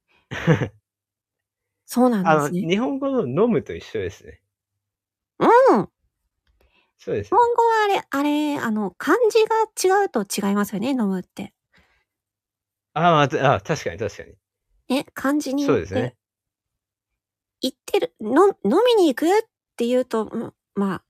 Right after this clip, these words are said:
Speaker 2: お酒飲むっていうふうに日本人は捉えるけど、普通に飲むっていうとね、お酒だけじゃないし、漢字も違うと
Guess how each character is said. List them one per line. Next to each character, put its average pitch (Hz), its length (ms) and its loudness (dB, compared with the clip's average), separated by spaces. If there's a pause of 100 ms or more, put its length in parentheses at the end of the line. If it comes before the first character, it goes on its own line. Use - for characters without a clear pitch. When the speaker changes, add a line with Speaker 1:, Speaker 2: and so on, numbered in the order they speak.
(140)
Speaker 2:
お 214 80 -8
酒 220 220 -4
飲 214 160 -2
む 247 120 0
っ - 20 -8
て - 160 -6
い 196 40 0
う 196 40 -4
ふ - 80 -16
う - 20 -10
に 196 100 -4
日 196 160 -2
本 208 160 -6
人 208 200 -8
は 185 80 -8
捉 202 220 -8
え 196 100 -6
る 190 100 -8
け - 100 -14
ど、 185 140 -10 (1400)
普 - 120 -20
通 277 200 -6
に 277 120 -2
飲 294 200 2
む 254 180 2
っ 247 40 -20 (280)
て 185 100 -8
い 175 120 -6
う 175 60 -6
と - 160 -14
ね、 240 220 -8 (680)
お 247 80 -14
酒 254 420 -4
だ 220 120 -4
け 370 120 0
じ - 80 -2
ゃ 196 40 -2
な 180 180 -4
い 220 200 -10 (240)
し、 - 400 -8
漢 269 220 -4
字 262 100 -4
も 262 120 -4
違 247 200 -10 (180)
う 220 60 -8
と - 240 -16